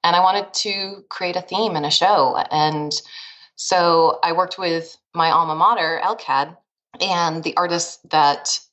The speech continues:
the, the gallery that I worked for was Diane Nelson Fine Art in Laguna Beach, and it's, it's no longer there. Um, she just recently retired, I think last, last year. But using her artists and then also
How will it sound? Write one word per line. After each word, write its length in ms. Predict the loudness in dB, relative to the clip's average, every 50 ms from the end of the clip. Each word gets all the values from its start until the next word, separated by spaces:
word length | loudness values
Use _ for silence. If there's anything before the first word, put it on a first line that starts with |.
| _ -12
the, 300 | -6 -4 -2 -2 -2 -2 -2
the 80 | -2
gallery 300 | 2 2 2 2 2 2
that 120 | 2 2 2
I 60 | 2
worked 180 | 0 0 -2
for 200 | -2 -2 0 0
was 140 | 0 -2 -2 -2
Diane 260 | 0 0 0 0 0
Nelson 300 | 0 0 0 -2 -4 -4
Fine 220 | -2 -2 -2 0
Art 220 | 0 0 0 0 -4
in 100 | -4 -4
Laguna 320 | -4 -4 -2 0 0 0
Beach, 360 | 0 0 0 0 0 0 -2 -2
and 100 | -2 -6
it's, 260 | -6 -8 -12 -10 -4 -4
it's 400 | -4 -4 -4 -8 -10 -10 -10 -8 -10 -12 -12 _ _ _ -4
no 200 | 0 2 4 4
longer 420 | 4 4 2 0 -2 -4 -6 -6 -2
there. 520 | 0 2 2 2 2 0 0 0 -2 -2 -4 -4
Um, 100 | -4 -4
she 160 | -2 -4 -4 -2
just 260 | -2 -2 -2 -2 0
recently 520 | 0 0 0 0 0 0 2 0 0 -2 -6 -16 -18 -18 -20 -10 _ -4
retired, 380 | -2 -2 0 0 0 0 0
I 40 | -2
think 200 | -4 -4 -2 0
last, 440 | 2 2 2 0 -4 -10 -10 -12 -14 _ -4
last 360 | 0 0 2 0 0 -4 -6 -4
year. 340 | -4 -4 -4 -4 -6 -10 _ -20 -20 -20 -20 -20 -20 -20 -20 -20 _ -20 -8 -2
But 480 | 0 2 2 2 2 0 -2 -4 -6 -6 -8 _ _ _ _ -6
using 300 | -4 -2 0 0 -2 -2
her 180 | 0 0 2 2
artists 380 | 4 2 2 2 0 0 0 -2
and 80 | 0 0
then 100 | 0 2
also 600 | 2 2 2 2 0 -2 0 0 0 -2 -2 -6